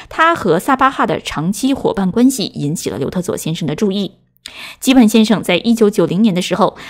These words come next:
代为他的公司取得了许可证，并说他给了酋长大概百分之二十的股份。他表示，他允许酋长的家人使用他的公司进行个人交易，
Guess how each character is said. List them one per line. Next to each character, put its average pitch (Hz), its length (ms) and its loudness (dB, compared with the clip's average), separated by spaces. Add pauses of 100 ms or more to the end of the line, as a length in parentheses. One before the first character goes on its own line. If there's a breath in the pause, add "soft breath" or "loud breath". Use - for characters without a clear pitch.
(100)
代 330 180 4
为 202 120 6
他 - 140 -8
的 175 80 0
公 226 180 4
司 233 180 0
取 - 220 -8
得 - 80 -6
了 147 80 -2
许 165 220 -4
可 - 180 -2
证， 226 180 2 (680 loud breath)
并 240 140 8
说 254 120 4
他 254 160 0
给 190 120 -2
了 160 120 2
酋 175 180 -2
长 170 220 -2
大 185 120 -4
概 160 140 -6
百 156 160 -6
分 185 180 -4
之 - 140 0
二 294 160 2
十 - 160 -4
的 180 80 0
股 156 160 -6
份。 - 300 2 (300 soft breath)
他 202 120 -4
表 180 140 4
示， 196 260 0 (180 loud breath)
他 220 160 2
允 214 160 6
许 220 160 -2
酋 - 180 -4
长 180 140 -4
的 214 80 -10
家 254 200 -2
人 208 220 0 (160 loud breath)
使 - 180 0
用 170 120 2
他 208 100 -4
的 180 80 2
公 208 180 4
司 233 180 2
进 180 220 -4
行 - 200 -6
个 196 160 2
人 131 180 0
交 247 200 2
易， 220 220 -4